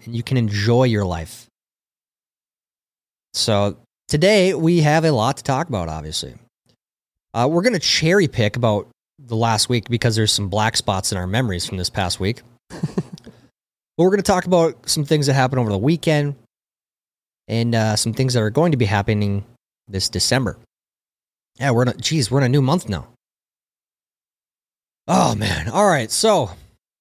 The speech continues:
let's jump into today's show. December fifth. What are the national holidays that we are celebrating today? All right. Uh, today is World Soil Day,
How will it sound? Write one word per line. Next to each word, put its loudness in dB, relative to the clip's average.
let's -6
jump 0
into 0
today's 0
show. -6
December 0
fifth. -6
What 2
are 4
the -2
national -2
holidays -2
that -2
we -2
are -4
celebrating -2
today? 0
All -2
right. -4
Uh, -2
today 2
is 0
World 2
Soil 0
Day, -4